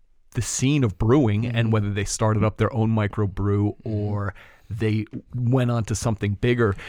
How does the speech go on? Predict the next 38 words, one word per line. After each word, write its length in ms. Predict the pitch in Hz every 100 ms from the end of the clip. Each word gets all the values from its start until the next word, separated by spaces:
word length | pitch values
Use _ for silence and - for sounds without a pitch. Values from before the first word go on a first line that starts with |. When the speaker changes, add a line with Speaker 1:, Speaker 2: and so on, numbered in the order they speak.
| -
Speaker 1:
is 160 | 113 104
not 240 | 135 143
only 200 | 165 156 139
do 100 | 120
you 100 | 139
get 240 | 131 135
creativity 840 | - - 131 120 - 147 127 117 110
from 540 | - 120 117 110 104 - -
the 160 | -
beer 280 | - 139 139
itself 540 | 120 - - 127 123 -
where 140 | 113
they 80 | 110
explore 420 | 104 - 120 127
the 80 | 123
different 340 | 107 117 110
fa-, 260 | - 113 135 -
flavors, 600 | - 135 143 113 107 - - - - -
they 100 | 196
really 280 | 208 202
go 100 | 175
nuts 320 | 185 170 170 147
with 120 | 151
the 80 | 120
labels, 720 | 113 135 185 190 196 185 - - -
Speaker 2:
Yeah. 240 | 151 190 240
Speaker 1:
the 100 | 151
presentation. 1040 | - 143 123 123 - 160 165 - 180 170 - -
You 200 | 127 156
go 200 | 165 170
to 80 | 156
their 220 | 131 117
Instagram, 800 | 139 160 - 156 165 160 156 151 - -
and 380 | 127 117 113 104
they're 100 | 113
super 500 | 98 - - 165 160 -
artsy 400 | 131 139 - 110
pictures. 640 | - 196 - 175 165 -